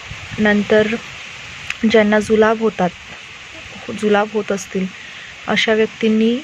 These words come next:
ताजं ताक एक ग्लास घेऊन त्याच्यामध्ये एक चमचा या पानांची पावडर मिक्स करायची आणि प्यायची.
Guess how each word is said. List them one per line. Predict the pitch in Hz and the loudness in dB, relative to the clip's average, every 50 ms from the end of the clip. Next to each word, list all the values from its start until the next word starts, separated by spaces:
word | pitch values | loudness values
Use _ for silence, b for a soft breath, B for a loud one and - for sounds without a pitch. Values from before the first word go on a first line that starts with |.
| - - - - - - - - - - - - - - - | -8 -14 -18 -20 -18 -18 -16 -16 -16 -18 -18 -20 -16 -2 0
ताजं | 233 214 202 202 180 233 233 | 2 2 2 2 2 0 0
ताक | 226 - 233 196 190 196 - - - - - - - - - - - - - - - - - - - - | 0 0 -2 -2 -2 -4 -6 -10 -16 -18 -18 -20 -20 -20 -20 -20 -20 -20 -20 -20 -20 -20 -20 -18 -6 0
एक | - 220 196 185 - - - - - - 220 | 0 0 0 0 -6 -16 -18 -18 -8 -2 0
ग्लास | 214 202 190 202 196 - - | 2 2 2 0 -4 -4 -2
घेऊन | 208 196 202 220 277 B B B B B B B B B B B B - - | 0 0 0 -2 -4 B B B B B B B B B B B B -2 0
त्याच्यामध्ये | 202 190 - 220 214 220 220 226 220 - | 0 2 2 2 2 4 4 4 2 2
एक | 233 240 233 - | 0 -2 -2 -2
चमचा | - - 247 226 220 220 - 247 | -2 0 2 2 2 0 0 0
या | 240 233 226 | 2 2 2
पानांची | 226 - 240 220 208 208 208 208 - - 220 | 2 2 0 0 2 0 0 -2 -2 -4 -2
पावडर | - 220 202 196 185 196 202 - - - - - - - - - - - - - - - - - - - - | 0 2 2 2 2 2 0 -2 -4 -10 -20 -20 -20 -20 -20 -20 -20 -20 -20 -20 -20 -20 -20 -20 -18 -6 0
मिक्स | 226 233 220 - - | 0 0 0 0 0
करायची | - 233 202 185 180 185 - - 247 - - 359 - - | 0 2 4 4 2 0 -4 -8 -8 -8 -10 -12 -6 -2
आणि | 220 220 226 | 0 0 0
प्यायची. | 220 233 196 180 180 - - | 2 2 2 2 0 -4 -8